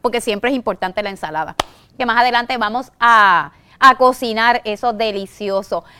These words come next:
Además, hoy nos acompaña Damayanti Moreno, nuestra neurocoach, <laughs> ja, y viene con las preguntas que a ella le gusta hacer.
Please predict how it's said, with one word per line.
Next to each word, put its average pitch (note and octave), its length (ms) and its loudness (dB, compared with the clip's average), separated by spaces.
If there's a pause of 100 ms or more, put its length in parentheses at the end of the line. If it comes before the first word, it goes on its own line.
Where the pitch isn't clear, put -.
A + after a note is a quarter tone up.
(180)
Además, D4+ 640 4
hoy C4 240 6
nos D4 200 0
acompaña D#4 680 2
Damayanti C4 640 2
Moreno, B3+ 500 -2
nuestra B3 380 -6
neurocoach, A3 920 -2 (100)
<laughs> - 100 -20
ja, A3 160 -6 (200)
y B3+ 100 -2
viene A#3 260 -2
con A#3+ 260 -2 (140)
las B3 180 6
preguntas B3+ 540 2
que A#3 120 -2
a A3+ 60 2
ella B3 140 2
le A#3+ 100 0
gusta G#3+ 300 -2
hacer. G3+ 280 -4